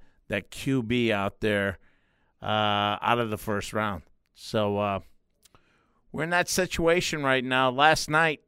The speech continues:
last night, uh, seemed like we could have been up seventeen to zero at one time,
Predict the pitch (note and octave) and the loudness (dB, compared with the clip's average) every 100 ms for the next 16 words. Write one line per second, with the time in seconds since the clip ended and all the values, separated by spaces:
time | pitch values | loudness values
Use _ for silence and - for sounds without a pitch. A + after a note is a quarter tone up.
0 | - A#2 C3 D3 - C#3+ D#3 D3 C3+ B2+ | -14 -4 -2 -2 0 0 2 2 4 4
1 | A#2+ G#2 - _ _ _ _ _ _ _ | 2 -2 -14 _ _ _ _ _ _ _
2 | - - F3+ F3 C3 A#2 C3 C3+ A#2 G#2+ | -4 -2 0 2 2 2 0 0 0 2
3 | A#2+ B2 A#2+ - - C#3+ C#3+ C#3 D3 C#3 | 2 2 0 0 2 2 2 -2 -2 -2
4 | G#2 G2 B2+ C3+ G#2 F2 - _ _ - | -4 -2 2 2 2 -2 -10 _ _ -14
5 | G2 F#2 A2+ A2 A#2+ C3+ B2+ G#2+ | -12 -6 -4 -2 -2 0 0 -2